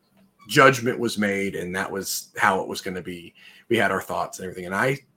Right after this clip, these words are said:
thought about the players, how the players in the locker room would, would react to it. Like, if you're Jordan Addison, you're making three million dollars to come play at U S C,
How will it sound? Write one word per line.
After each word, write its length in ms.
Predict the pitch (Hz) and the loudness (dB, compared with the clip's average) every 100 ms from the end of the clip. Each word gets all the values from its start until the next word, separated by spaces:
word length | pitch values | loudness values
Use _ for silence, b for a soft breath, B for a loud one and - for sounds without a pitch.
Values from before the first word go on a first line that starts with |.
| _ _ _ - | _ _ _ 0
thought 360 | 120 110 104 - | 4 4 0 -4
about 480 | 104 98 95 - b b b b _ | 0 2 0 -4 b b b b _
the 100 | 117 | -4
players, 640 | - - 120 113 104 95 | -2 2 4 4 2 -2
how 160 | - 139 | 2 2
the 100 | 120 | 2
players 400 | - 147 151 131 | -2 -4 -2 -2
in 80 | 117 | -4
the 80 | 101 | -4
locker 480 | 98 98 110 107 | -2 -2 -2 -6
room 300 | 90 87 78 - _ | -8 -8 -12 -16 _
would, 380 | 101 95 95 - - _ _ _ _ _ _ | -6 -4 -4 -8 -20 _ _ _ _ _ _
would 160 | 131 117 | 2 2
react 500 | 110 110 90 - - | 4 2 2 0 -6
to 160 | 98 78 | -10 -10
it. 140 | - _ _ - | -12 _ _ -2
Like, 260 | 107 104 | -2 0
if 280 | 107 101 - B B B B - | -4 -4 -8 B B B B 8
you're 160 | 190 | 8
Jordan 340 | 156 165 151 123 | 10 10 10 6
Addison, 400 | 113 113 113 113 | 2 2 0 2
you're 120 | 135 | 4
making 300 | 127 117 110 | 4 4 2
three 360 | - - 110 110 | 0 -4 -2 0
million 300 | 104 104 98 | 0 0 0
dollars 380 | 95 92 92 | 0 0 -4
to 60 | - | -6
come 120 | 101 | -8
play 220 | 92 95 | -4 -4
at 80 | 90 | -4
U 160 | 95 92 | -6 -6
S 120 | - | -6
C, 380 | - 101 85 | -6 -8 -10